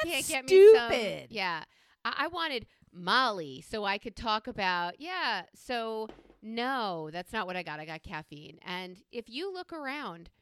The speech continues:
Speaker 2: the addictions that people aren't really talking about are the ones that I wrote about, which are, like, caffeine. Oh, God, sit down. Sugar.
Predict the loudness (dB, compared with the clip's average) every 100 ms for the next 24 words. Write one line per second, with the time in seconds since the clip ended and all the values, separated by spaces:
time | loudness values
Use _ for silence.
0 | _ _ _ _ _ -8 -6 -2 -4 -4
1 | -10 -8 -8 -8 -6 -4 -4 -6 -8 -8
2 | -6 -8 -8 -10 -10 -12 -6 -6 -6 -10
3 | _ 2 2 2 -4 -4 -4 -4 -8 -10
4 | -12 -6 -4 -4 -6 -4 -2 -2 -4 -6
5 | -8 -8 -10 -10 -12 -10 -8 -8 -8 -14
6 | -14 -14 -10 -10 -10 -12 -16 -12 -10 -8
7 | -8 -10 -16 -14 -12 -12 -12 _ -14 -6
8 | -4 -4 -6 -10